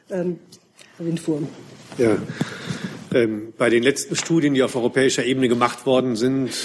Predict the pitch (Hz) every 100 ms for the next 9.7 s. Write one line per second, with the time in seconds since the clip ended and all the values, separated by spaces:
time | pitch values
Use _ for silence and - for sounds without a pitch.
0 | - - 131 110 110 120 113 120 131 139
1 | 113 120 123 123 117 - 151 143 147 113
2 | - 127 113 101 - 113 101 113 - 131
3 | 113 110 113 123 117 107 135 123 127 117
4 | 113 107 110 110 104 - 127 107 107 104
5 | 104 107 107 120 123 - 120 - - -
6 | - - - - - 120 117 156 113 139
7 | 123 160 151 - 127 135 139 123 117 123
8 | 113 127 131 120 - 135 127 117 123 117
9 | 123 123 123 - 110 104